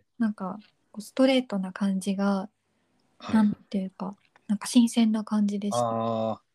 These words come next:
Speaker 2: いや、嬉しい、嬉しいっすね。
Speaker 1: <laughs>
Speaker 2: いや、すごいじっくり聞いてくださったんですね、本当に。まあ、伝わりますわ。
Speaker 1: <laughs>
Speaker 2: ありがとうございます。わあ。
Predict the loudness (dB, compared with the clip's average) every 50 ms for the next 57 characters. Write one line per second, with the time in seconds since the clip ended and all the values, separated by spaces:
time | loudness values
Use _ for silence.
0 | _ _ _ _ _ _ _ _ _ _ -10 -10 -10 -10 -8 -10 -10 -8 -8 -6
1 | -4 -2 -2 -2 -2 -4 -8 _ _ 0 2 2 2 2 -2 -4 -6 -4 0 0
2 | 2 2 0 -2 -6 -8 _ _ _ _ _ _ _ _ _ _ _ _ _ _
3 | -10 -8 -2 0 4 6 6 4 4 0 -6 -4 _ 2 2 2 4 4 4 4
4 | 6 6 6 6 6 4 2 4 2 0 0 0 -6 -6 -4 -4 -6 -6 -4 -2
5 | 0 0 0 0 -2 -4 -4 0 4 6 6 8 8 8 6 4 2 -2 0 2
6 | 4 6 6 4 4 -2 -6 -6 -6 -8 -8 -12 -12 -14 -16 -16 -18 _ _ _
7 | _ _ _ _ _ _ _ _ _ _ _ _ _ _ _ _ _ _ _ _
8 | _ _ _ _ _ _ _ _ _ _ _ _ _ -16 -14 -12 -12 -12 -12 -12
9 | -12 -12 -14 -16